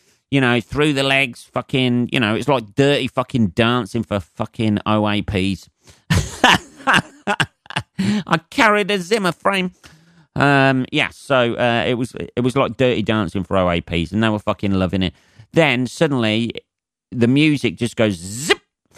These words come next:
and just stops. Everybody stops and looks, and they make an announcement and say, "Okay, everyone, stop enjoying yourselves."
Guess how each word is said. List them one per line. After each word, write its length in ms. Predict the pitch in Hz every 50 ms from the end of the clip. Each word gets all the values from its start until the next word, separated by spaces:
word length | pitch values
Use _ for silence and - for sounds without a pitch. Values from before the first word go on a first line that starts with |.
| - - - _ _ _
and 200 | - - 110 110
just 380 | 107 135 131 - - - - -
stops. 640 | - - 165 135 110 - - - - - - - - -
Everybody 380 | 131 147 160 165 139 143 131 110
stops 460 | - - - 135 127 - - - -
and 120 | 110 113
looks, 460 | 110 107 101 - - - - - - - -
and 240 | 98 104 104 107 107
they 60 | 110
make 300 | 113 123 127 123 101 -
an 80 | 123 113
announcement 720 | 110 110 113 117 113 107 - - - 101 98 95 85 - - _ -
and 200 | 85 101 98 92
say, 460 | - - - 101 98 95 92 95 90 87 _ _ - - _ _ _ _ _ _ _ _ -
"Okay, 460 | 139 156 160 - 165 147 147 135 131
everyone, 600 | 131 117 120 127 120 117 120 127 127 123 113 - _ _ _ _ _
stop 540 | _ - - - - - 170 170 175 - -
enjoying 800 | 185 175 165 156 117 - - 113 123 139 170 196 190 175 151 131 120
yourselves." 760 | 117 110 - - - 113 107 107 117 127 135 143 - -